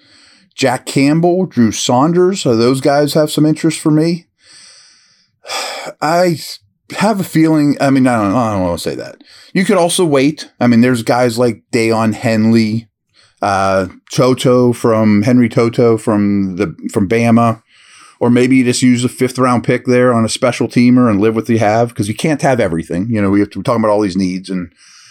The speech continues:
you know, there's only so many resources for this. Um, I do have interest in Nolan Smith at seventeen from Georgia.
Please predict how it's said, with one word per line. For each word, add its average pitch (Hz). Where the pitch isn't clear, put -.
you 110
know, 98
there's 101
only 113
so 127
many 110
resources 95
for 87
this. 78
Um, 117
I 147
do 196
have 196
interest 170
in 127
Nolan 127
Smith -
at 147
seventeen 165
from 110
Georgia. 139